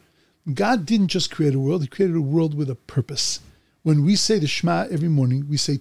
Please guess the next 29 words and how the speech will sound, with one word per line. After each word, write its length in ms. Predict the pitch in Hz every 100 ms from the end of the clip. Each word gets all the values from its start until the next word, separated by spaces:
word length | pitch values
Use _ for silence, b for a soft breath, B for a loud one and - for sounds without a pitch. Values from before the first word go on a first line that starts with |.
| -
two 160 | 254
blessings, 500 | 170 139 107 - -
and 420 | 214 160 233 165 139
by 180 | 165
Ma'ariv 380 | 165 175 170 135
also, 240 | 120 - 127
we 60 |
say 160 | - 156
two 160 | -
blessings. 420 | 160 147 - - - b b b
One 240 | 170 196 233
blessing 300 | 208 160 185
is 100 | 151
on 100 | 156
the 120 | 139
creation 280 | 170 156 160
of 100 | 127
the 140 | 139 120
world, 260 | 170 233 - b b b -
right? 220 | 156 175
Yotzer 360 | 147 156 143 147
Ha'ma'oros, 640 | 135 - 135 170 220 - -
and 160 | 147
the 100 | 156 -
other 220 | 240 247
blessing 440 | 156 139 - 147 196
is 160 | 147 -
on 340 | 175 143 151 - -
Torah. 320 | - 127 -